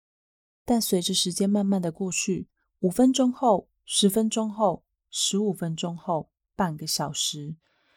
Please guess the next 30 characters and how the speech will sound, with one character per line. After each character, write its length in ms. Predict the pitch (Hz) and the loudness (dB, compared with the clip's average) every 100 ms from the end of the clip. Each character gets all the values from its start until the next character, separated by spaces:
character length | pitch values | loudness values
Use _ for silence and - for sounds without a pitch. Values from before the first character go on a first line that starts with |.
| _ - | _ -4
凯 200 | 214 240 | 2 4
勒 100 | 311 | 4
伯 100 | 208 | 0
还 280 | - 175 | -2 -2
是 200 | 190 - | 0 4
没 120 | 269 233 | 6 4
有 120 | 175 | 2
来 140 | 160 | -4
上 300 | 160 196 156 | -4 -2 -2
班。 320 | - 147 156 175 _ _ _ _ _ _ _ | -4 -6 -6 -10 _ _ _ _ _ _ _
他 160 | - 330 | -4 0
的 120 | 302 | 2
同 200 | - 190 | 2 2
事 220 | - 269 | 4 4
们 220 | 208 180 - | 4 2 0
渐 240 | 277 240 | 2 2
渐 220 | - 233 | 2 0
的 100 | 185 | 0
都 140 | 175 247 | 0 -2
开 260 | - 254 | -2 -4
始 220 | 254 - | -2 -2
觉 180 | 180 175 | -2 -2
得 80 | 175 | -2
事 280 | 185 - 254 | 0 2 0
情 200 | - 175 | -2 -6
非 300 | - 220 220 | -2 -2 0
常 260 | - 185 | -4 -6
不 140 | 156 160 | -6 -6
对 180 | 185 160 | -4 -6
劲。 300 | - 165 | -6 -6